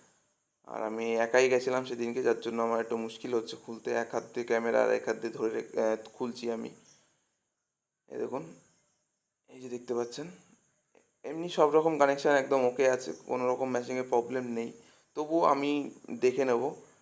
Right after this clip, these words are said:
কারণ পরে যদি প্রবলেম হয়, কাস্টমার আমাকেই ধরবে, তার চেয়ে বেটার আমি আমার মতো চেক করে নিই, তারপরে কাস্টমারকে ফাইনাল আমি ডিসিশন দেব যে কী প্রবলেম হয়েছে। এই যে আমি, এটা হলো ম্যাগনেট্রনকে আমি ডাইরেক্ট স্টার্ট করছি, এটা আপনারা করতে যাবেন না। এটা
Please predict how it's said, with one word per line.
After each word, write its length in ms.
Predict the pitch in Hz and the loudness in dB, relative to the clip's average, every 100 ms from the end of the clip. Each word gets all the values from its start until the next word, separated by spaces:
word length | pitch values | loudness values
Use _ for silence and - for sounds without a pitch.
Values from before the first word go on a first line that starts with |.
| _ - | _ -4
কারণ 260 | 117 120 | -2 -2
পরে 300 | 117 123 123 | 8 10 10
যদি 180 | 127 127 | 6 0
প্রবলেম 480 | - 120 120 131 117 | 6 6 8 2 6
হয়, 260 | 117 113 | 8 8
কাস্টমার 480 | - 113 - 117 117 | 8 2 2 4 6
আমাকেই 360 | 117 117 117 127 | 6 2 0 -2
ধরবে, 360 | 117 113 120 - _ _ _ _ _ _ | -4 -8 -10 -12 _ _ _ _ _ _
তার 100 | - - | -20 -14
চেয়ে 120 | - 117 | -4 0
বেটার 240 | 117 120 | 2 2
আমি 260 | 117 117 117 | 2 2 2
আমার 220 | 117 120 | 2 2
মতো 200 | 120 120 | 0 -4
চেক 280 | - 127 - | -4 -6 -2
করে 200 | 127 123 | 0 0
নিই, 140 | 120 - - _ _ _ | -2 -10 -20 _ _ _
তারপরে 300 | 117 113 143 | -6 2 4
কাস্টমারকে 480 | 147 131 139 131 131 | 4 2 0 0 0
ফাইনাল 400 | 131 117 120 123 | 4 4 6 4
আমি 180 | 123 117 | 2 0
ডিসিশন 420 | 117 117 127 117 | -4 -4 -2 2
দেব 280 | 113 113 - - _ _ _ | 2 2 -4 -14 _ _ _
যে 120 | 120 | -18
কী 180 | 117 120 | -16 -4
প্রবলেম 360 | 120 113 117 117 | 0 2 0 -2
হয়েছে। 220 | 113 143 | 0 2
এই 140 | 123 | 2
যে 80 | 120 | 4
আমি, 240 | 117 120 - | 2 0 -2
এটা 200 | 120 120 | 0 2
হলো 140 | 120 120 | 2 4
ম্যাগনেট্রনকে 720 | 117 117 120 120 127 123 123 | 2 2 0 0 0 2 -2
আমি 120 | 120 | 2
ডাইরেক্ট 420 | 120 113 113 120 | 8 8 8 2
স্টার্ট 360 | 127 - 123 123 | -4 2 2 2
করছি, 400 | 117 117 - - - _ _ | -2 -2 -8 -12 -18 _ _
এটা 220 | - 120 | -4 0
আপনারা 360 | 117 - 123 127 | 0 0 2 2
করতে 340 | 127 127 135 | 2 0 0
যাবেন 300 | 120 113 117 | 4 4 4
না। 180 | 127 127 | 0 0
এটা 320 | 110 117 117 | 2 2 0